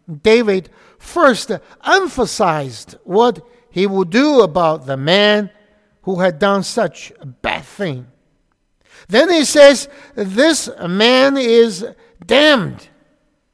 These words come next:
Immediately after, afterward, David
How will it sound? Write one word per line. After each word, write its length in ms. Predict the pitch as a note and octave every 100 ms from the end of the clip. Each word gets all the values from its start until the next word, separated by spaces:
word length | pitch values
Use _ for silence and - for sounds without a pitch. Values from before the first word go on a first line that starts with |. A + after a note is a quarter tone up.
| _ _ _
Immediately 840 | A3 B3 D4 D4+ A#3+ G#3+ F#3+ F#3 F3+ _ _ -
after, 640 | G3 E3+ - F#3+ F3 D#3+ _ -
afterward, 680 | G3 F#3 - F3+ F3 F3 _ _ _ _ _ _ _ _ _ -
David 460 | G#3 A3 F#3+ F#3+